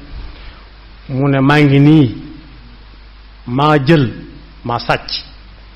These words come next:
Xam naa ne kuur yii moom jëlewuñ fi seen bopp, dañ leen fay jële. Kon damay teel a wax sama bopp, maa ngi nii, maa yor li, li ma doon sàcc, maa ko yor, mi ngi nii taxaw."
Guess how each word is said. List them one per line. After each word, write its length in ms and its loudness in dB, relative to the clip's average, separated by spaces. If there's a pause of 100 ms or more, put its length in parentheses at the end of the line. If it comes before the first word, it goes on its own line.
(720)
Xam 240 0
naa 180 2
ne 280 0
kuur 200 4
yii 160 4
moom 200 4
jëlewuñ 320 4
fi 80 -4
seen 180 2
bopp, 160 -2 (1400)
dañ 120 2
leen 120 4
fay 160 2
jële. 200 2 (720)
Kon 380 0
damay 260 2
teel 240 2
a 100 2
wax 160 -2
sama 160 -2
bopp, 280 -4
maa 140 0
ngi 120 2
nii, 140 2
maa 180 2
yor 140 2
li, 220 -4
li 120 -2
ma 80 2
doon 100 0
sàcc, 260 -4
maa 120 0
ko 100 -6
yor, 140 -6
mi 80 -4
ngi 80 -4
nii 80 -6
taxaw." 220 -12